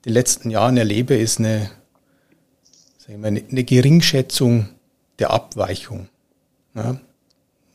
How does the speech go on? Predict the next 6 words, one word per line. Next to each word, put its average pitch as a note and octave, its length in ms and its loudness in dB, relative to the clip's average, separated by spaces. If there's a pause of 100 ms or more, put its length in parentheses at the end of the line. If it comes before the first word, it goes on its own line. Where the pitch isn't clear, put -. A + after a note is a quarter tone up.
(100)
Oder G2+ 220 -4
anders A2 240 2
gesagt, A2 180 0
eine G#2+ 120 -2
gewisse A2+ 380 0
Konformität. G#2 920 -2